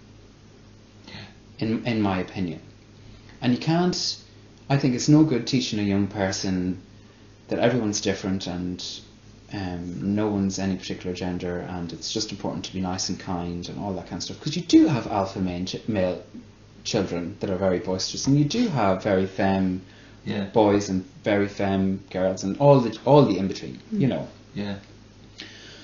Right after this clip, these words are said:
Speaker 2: So there are, you know, extremes of, of the gender norms already in little kids. It's more about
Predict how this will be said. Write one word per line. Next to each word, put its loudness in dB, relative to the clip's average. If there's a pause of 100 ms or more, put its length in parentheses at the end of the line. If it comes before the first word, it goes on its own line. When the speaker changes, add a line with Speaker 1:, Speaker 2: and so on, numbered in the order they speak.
(180)
Speaker 2:
So 0
there 4
are, 8
you 8
know, 4
extremes 4
of, 2
of -4
the -6
gender 2 (240)
norms 0
already 2
in 2
little -4
kids. -6 (560)
It's 2
more 4
about 2